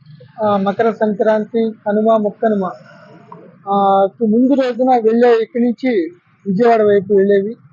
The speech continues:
అదేవిధంగా ముక్కనుమ అయిపోయిన తర్వాత కూడా ఇదే సేమ్ రద్దీ ఆ పక్క నుంచి రావడం జరుగుతుంది.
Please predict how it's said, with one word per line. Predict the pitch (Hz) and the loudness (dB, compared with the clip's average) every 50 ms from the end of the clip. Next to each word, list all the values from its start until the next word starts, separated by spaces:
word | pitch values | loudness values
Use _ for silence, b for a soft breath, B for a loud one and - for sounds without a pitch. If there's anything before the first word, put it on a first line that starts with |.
| _ _ _ _ _ _ _ _ - _ _ _ - | _ _ _ _ _ _ _ _ -20 _ _ _ -2
అదేవిధంగా | 220 233 269 277 277 247 262 262 262 262 254 247 247 233 226 220 226 - _ _ - - | 0 2 2 2 2 0 0 2 2 2 2 0 -2 -4 -6 -8 -10 -14 _ _ -10 -10
ముక్కనుమ | 214 208 - - 285 294 294 277 | -10 -8 -2 0 2 2 2 2
అయిపోయిన | 262 254 254 214 254 254 247 233 | 2 0 0 0 0 -2 -2 -2
తర్వాత | - 233 233 233 240 247 | -4 -4 -2 0 0 0
కూడా | 233 254 226 254 262 277 | -2 -2 -2 0 2 2
ఇదే | 262 247 233 202 277 302 294 285 277 254 - - 359 359 359 349 | 2 0 0 2 2 2 2 2 -2 -4 -6 -4 -4 -4 -4 -4
సేమ్ | - - 247 254 - - - - 208 | -2 0 2 2 2 2 0 0 -2
రద్దీ | 208 190 185 247 247 220 180 165 - _ _ _ _ _ _ _ _ _ _ _ - | -2 0 0 0 0 0 0 -4 -8 _ _ _ _ _ _ _ _ _ _ _ -2
ఆ | 202 202 | -2 0
పక్క | 202 226 208 233 | 0 0 -2 0
నుంచి | 233 226 190 226 214 | -2 -2 0 0 2
రావడం | 196 196 202 208 208 196 208 208 190 | 2 4 4 4 2 2 0 -2 -2
జరుగుతుంది. | 185 185 202 214 185 226 214 202 220 294 | -2 -2 -2 -4 -2 -2 -2 -2 -4 -6